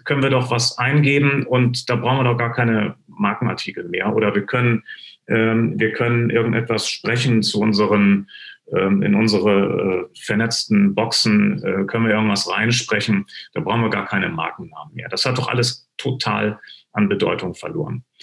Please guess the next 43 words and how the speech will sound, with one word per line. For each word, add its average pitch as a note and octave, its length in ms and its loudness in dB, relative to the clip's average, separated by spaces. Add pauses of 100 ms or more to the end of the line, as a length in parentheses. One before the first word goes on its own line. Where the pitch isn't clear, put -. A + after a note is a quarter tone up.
(180)
Und B2+ 100 0
ich B2 120 0
glaube, C3+ 580 2 (100)
ähm, A#2+ 500 2 (180)
das B2 180 0
spricht D3 280 0
ja B2+ 60 2
genau, A#2+ 680 2
ähm, A2 240 2
diesen A#2+ 300 0
Punkt, B2 500 0
ähm, G#2+ 440 2
der G#2 100 0
Plattform, A2+ 720 0 (420)
äh, F#2 200 -4 (160)
Ökonomie G#2+ 640 4
an, A#2+ 440 2 (160)
dieser A2 220 0
Dinge, A2 260 2
die G#2 120 2
dahinter A#2 340 0
stehen. A#2 500 0 (440)
Ähm, G#2+ 320 4
ich - 100 -18
glaube, C3 240 2
wenn B2 140 2
man A#2 320 2
genauer A#2+ 340 2
hinguckt, D3 640 2
ähm, B2+ 340 2 (140)
kann C#3 140 -2
man, C3 160 -2 (160)
muss B2+ 320 -2
man, C#3+ 100 4
glaube C3 180 2
ich, B2+ 240 -4
ein A#2 140 -2
bisschen B2+ 260 2
differenzieren. A2+ 720 -2
Auf B2 200 -2
der B2 120 2
einen D3 200 4
Seite, C#3+ 520 2